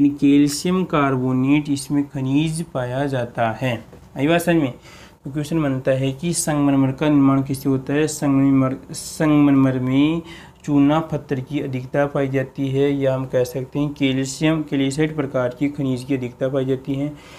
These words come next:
यदि और भी अधिक मात्रा हो, जैसे मान लीजिए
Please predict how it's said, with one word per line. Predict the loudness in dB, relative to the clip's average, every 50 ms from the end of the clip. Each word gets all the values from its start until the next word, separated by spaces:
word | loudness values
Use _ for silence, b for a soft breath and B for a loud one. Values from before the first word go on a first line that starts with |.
| B B B B -4 0
यदि | 2 2 2 2 2 0 0 -2 b b b b b b _ _ _ _ _ _ _ _ _ _ _ _ _ _ _ _ _ _ _ _ _ _ _ _ _ _ _ _ _ _ _ _ _ _ _ _ _ _ _ _ _ _ _ _ _ _ _ _ _ _ -4
और | 0 4 4 6 6 4 4
भी | 4 4 4
अधिक | 4 4 4 2 0 -2 -6 -8 -10 -14 _ _ -2
मात्रा | 0 2 2 2 2 2 2
हो, | 2 2 0
जैसे | 0 0 0 2
मान | 4 4 6
लीजिए | 6 4 4 2 0 -2 -2